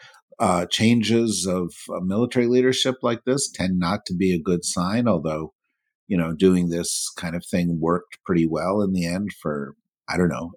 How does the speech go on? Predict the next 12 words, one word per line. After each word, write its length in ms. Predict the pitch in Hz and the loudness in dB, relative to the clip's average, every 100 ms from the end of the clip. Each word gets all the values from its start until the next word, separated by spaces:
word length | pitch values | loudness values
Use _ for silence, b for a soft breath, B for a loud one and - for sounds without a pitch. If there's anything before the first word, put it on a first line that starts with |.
| - | -4
Abraham 440 | 87 90 90 78 | 0 2 2 0
Lincoln. 540 | 73 73 95 123 151 175 _ _ _ _ _ _ | -2 -4 0 0 0 -6 _ _ _ _ _ _
Um, 840 | 110 101 101 101 101 98 95 101 113 - | 2 6 8 8 8 6 4 -2 -4 -6
and 460 | 87 92 90 92 | -2 0 2 2
it 140 | 90 85 | 0 -2
happens, 920 | 85 90 - 87 85 85 - - - - | 0 0 2 0 0 -2 -6 -8 -12 -4
you 140 | 92 | -2
know, 160 | 78 - | -2 -6
in 260 | - 95 90 | -2 0 2
wars. 560 | 78 78 95 143 139 - _ _ _ _ | 0 -2 0 0 -2 -6 _ _ _ _
Um, 760 | 95 95 95 95 92 92 87 - _ | 0 4 6 6 4 2 -4 -12 _
uh, 480 | 82 87 85 85 85 | -4 -2 0 -2 -2